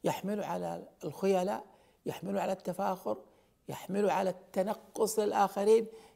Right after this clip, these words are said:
يحمل على البغي. فلذلك السلامة من هذا كله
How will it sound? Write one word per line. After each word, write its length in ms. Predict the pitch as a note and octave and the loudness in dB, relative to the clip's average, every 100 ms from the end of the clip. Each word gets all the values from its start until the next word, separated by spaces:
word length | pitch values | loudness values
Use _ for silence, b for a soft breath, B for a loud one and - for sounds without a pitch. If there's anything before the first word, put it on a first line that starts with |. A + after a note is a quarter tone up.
| - | -2
يحمل 380 | F3 - F3+ E3 | -2 -2 -6 -6
على 180 | D#3+ D#3 | -8 -8
البغي. 380 | D#3 F#3 E3 - b b _ | -4 -4 -4 -10 b b _
فلذلك 720 | D3+ C3+ D#3+ E3+ D#3+ F3 F3+ - _ _ _ _ _ _ _ _ - | -8 -6 -4 -6 -8 -8 -10 -14 _ _ _ _ _ _ _ _ -4
السلامة 640 | - F3 G3+ B3 G3+ - - B B - | 0 2 6 6 6 2 -6 B B -2
من 140 | G3 | 4
هذا 300 | A3 B3 A3+ | 8 10 10
كله 480 | A#3 G#3+ D3+ D3+ F#3+ | 10 6 6 2 0